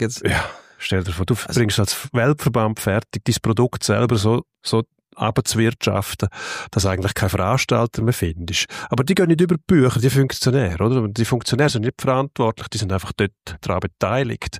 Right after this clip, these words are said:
Speaker 1: Es geht einfach um die Kohle, dass sie jedes Jahr Kohle bekommen und es geht
Speaker 2: Ja.
Speaker 1: um Geld schlussendlich, wie eigentlich bei sehr vielen Themen, um das geht's. Und das finde ich auch extrem schade. Also eben, jetzt hast du dann vielleicht noch das Konkurrenzturnier von der N H L.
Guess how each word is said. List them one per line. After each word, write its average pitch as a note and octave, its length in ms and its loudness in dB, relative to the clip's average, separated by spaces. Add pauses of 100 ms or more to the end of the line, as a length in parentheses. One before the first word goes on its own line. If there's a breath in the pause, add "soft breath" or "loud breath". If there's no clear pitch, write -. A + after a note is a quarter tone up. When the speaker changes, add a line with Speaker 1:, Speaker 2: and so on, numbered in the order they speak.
(120)
Speaker 1:
Es A#2+ 120 2
geht A#2 160 2
einfach G#2+ 180 0
um G#2 120 2
die A2 60 2
Kohle, E3+ 260 2
dass A2 220 2
sie A#2 80 -2
jedes A2 260 2
Jahr A2+ 240 2
Kohle C#3 260 2
bekommen C#3+ 480 0
und A#2 160 -2
es - 120 -8
geht A2 240 -2
Speaker 2:
Ja. G2+ 80 2
Speaker 1:
um G2+ 60 2
Geld - 260 2
schlussendlich, G#2 640 -4
wie A#2 120 0
eigentlich A2+ 240 0
bei A2+ 100 -4
sehr C#3 260 2
vielen C#3 400 -2
Themen, B2+ 340 2
um A2 120 0
das A2 280 -2
geht's. B2 360 -2 (420 loud breath)
Und - 180 -4
das B2+ 140 0
finde B2 180 2
ich A2+ 80 4
auch A#2+ 100 2
extrem A2+ 460 0
schade. G2+ 280 0
Also A2 200 0
eben, A2 240 0
jetzt G#2 160 0
hast G#2+ 160 0
du A#2 80 -6
dann G#2 60 -4
vielleicht A2 260 -2
noch A2 140 2
das A2 120 0
Konkurrenzturnier A2 920 0
von G#2 140 0
der G#2+ 160 2
N B2+ 80 0
H B2+ 200 0
L. B2+ 160 2